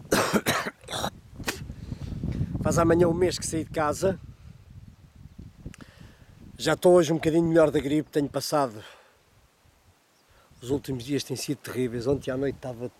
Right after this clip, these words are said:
mal, mal, mal, mal, mal. Todos os dias à noite, ou durmo em duas camas, que transpiro uma toda,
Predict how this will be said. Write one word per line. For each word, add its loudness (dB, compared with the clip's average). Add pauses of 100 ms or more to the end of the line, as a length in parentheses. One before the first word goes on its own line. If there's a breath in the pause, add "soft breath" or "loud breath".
mal, -2
mal, -2
mal, -4
mal, -4
mal. -6 (1300 soft breath)
Todos 2
os -6
dias 6
à 6
noite, 2 (1900)
ou 0
durmo 4
em 4
duas 0
camas, 0
que -20
transpiro -4
uma 0
toda, 0